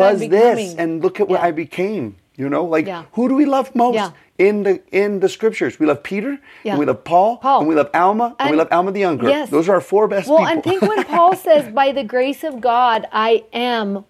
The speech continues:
Speaker 2: what I am," and not me,
Speaker 1: Right.
Speaker 2: but him working in me. That's how I became who I am. And we wish we said that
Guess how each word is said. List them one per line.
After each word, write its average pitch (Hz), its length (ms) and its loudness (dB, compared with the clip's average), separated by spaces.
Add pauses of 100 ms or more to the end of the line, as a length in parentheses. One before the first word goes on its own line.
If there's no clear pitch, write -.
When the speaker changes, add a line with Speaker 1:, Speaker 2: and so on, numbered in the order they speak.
Speaker 2:
what 214 340 0
I 214 400 -2
am," 240 360 -4
and 190 220 -4
not 240 340 0
me, 214 680 -2
Speaker 1:
Right. 170 400 0
Speaker 2:
but - 220 0
him 254 480 -6
working 233 580 -2 (160)
in 269 340 -2
me. 175 320 -6 (600)
That's 277 460 -4
how 214 260 -4
I 185 180 0
became 170 520 -12 (180)
who 214 100 -8
I 202 120 -4
am. 208 340 -6
And 196 160 -8 (560)
we 294 180 0
wish 415 240 -2
we 466 100 0
said 330 420 -4
that 196 260 0